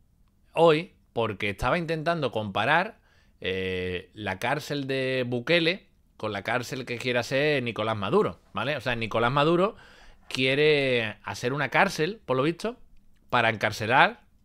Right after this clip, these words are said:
y seguramente torturar a todo el que vaya en contra de su régimen,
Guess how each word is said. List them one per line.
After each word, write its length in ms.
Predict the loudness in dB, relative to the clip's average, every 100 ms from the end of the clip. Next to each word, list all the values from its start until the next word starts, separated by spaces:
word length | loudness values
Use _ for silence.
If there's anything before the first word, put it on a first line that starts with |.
| _
y 120 | -12
seguramente 480 | -8 -4 -4 -4 -4
torturar 640 | -2 -4 -2 0 0 0 -10 _ -20 -20 -4
a 140 | -4
todo 160 | 0 0
el 80 | 0
que 100 | -2
vaya 460 | 0 2 2 2 -4 _ _ _
en 160 | -8 -4
contra 300 | -4 0 2
de 60 |
su 120 | 0 0
régimen, 500 | 0 0 -4 -8